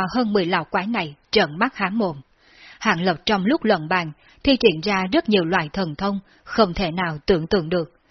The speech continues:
đồng thời sử dụng vài món bảo vật uy lực kinh người đánh bại hai gã đại tu sĩ một cách dễ dàng. Ngụy Vô Nhai cùng Hợp Hoang lão ma này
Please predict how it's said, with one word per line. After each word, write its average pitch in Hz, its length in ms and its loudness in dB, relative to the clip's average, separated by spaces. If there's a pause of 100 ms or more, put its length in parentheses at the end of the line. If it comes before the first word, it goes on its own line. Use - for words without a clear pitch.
(320)
đồng 202 260 4
thời 185 280 0
sử 202 200 2
dụng 170 300 0
vài 175 280 2
món 185 180 -2
bảo 165 220 0
vật 185 180 -2 (340)
uy 247 120 6
lực 202 280 0
kinh 214 140 2
người 170 260 -2 (340)
đánh 196 240 4
bại 175 220 2
hai 185 280 -2
gã 170 160 2
đại 175 260 0
tu 196 120 0
sĩ 160 440 -4
một 202 200 2
cách - 220 -2
dễ 208 120 4 (140)
dàng. 185 200 -2 (720)
Ngụy 202 220 6
Vô 190 160 2
Nhai 180 340 -2
cùng 190 240 2
Hợp 180 180 -2
Hoang 226 200 0
lão 185 160 0
ma 190 200 -2
này 175 260 -4